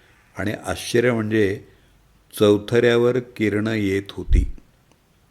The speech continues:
किरणं मूर्तीच्या कपाळाच्या मध्यभागी येतील, मूर्ती किरणांनी झगमगून जाईल,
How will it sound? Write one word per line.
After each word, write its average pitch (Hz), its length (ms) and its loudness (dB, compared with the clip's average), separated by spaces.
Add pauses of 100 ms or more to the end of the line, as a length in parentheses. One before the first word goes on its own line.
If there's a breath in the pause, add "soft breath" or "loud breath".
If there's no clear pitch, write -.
(140)
किरणं 127 400 10
मूर्तीच्या 127 760 4
कपाळाच्या 117 680 -2
मध्यभागी 117 680 2
येतील, 110 420 0 (960)
मूर्ती 117 540 4
किरणांनी 131 640 2
झगमगून 123 800 2
जाईल, 120 420 4